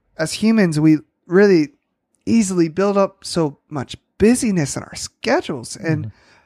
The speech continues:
Speaker 1: I mean, it loses the heart behind of what the spiritual disciplines really are meant to be.
Speaker 2: Mm-hmm.
Speaker 1: But in all honesty, I, we really get caught up in that.
Speaker 2: Yeah.
Speaker 1: And we kinda miss the point of what's going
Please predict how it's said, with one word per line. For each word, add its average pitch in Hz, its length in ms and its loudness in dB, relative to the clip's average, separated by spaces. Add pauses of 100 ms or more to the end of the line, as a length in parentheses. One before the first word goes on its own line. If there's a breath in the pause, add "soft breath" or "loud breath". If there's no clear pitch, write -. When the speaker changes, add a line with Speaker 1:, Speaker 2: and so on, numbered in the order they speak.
(1000 soft breath)
Speaker 1:
I - 60 -10
mean, 214 180 2
it 196 100 -2
loses 240 420 -2
the 196 80 0
heart 196 360 0 (300)
behind 175 560 -2
of 156 140 -2
what 156 180 0
the 151 80 -8
spiritual 156 520 -2
disciplines 147 560 -6
really 147 380 -2 (280)
are 143 140 -2
meant 156 440 0
to 151 120 -6
be. 143 300 -6 (540)
Speaker 2:
Mm-hmm. 101 240 -6 (160)
Speaker 1:
But 175 420 -2 (460)
in 165 120 -2
all 185 220 0
honesty, 165 640 -2
I, 143 60 -2 (400)
we 185 140 0
really 208 320 0
get 185 260 -2
caught 156 300 -2
up 185 220 -2
in 175 120 -4
that. - 240 -8 (280)
Speaker 2:
Yeah. 120 180 -2 (380)
Speaker 1:
And 160 240 -2
we 156 120 2
kinda 170 260 0
miss 160 180 -2
the 156 100 -6
point 170 300 -2
of 143 120 -4
what's 147 280 -2
going 127 340 -6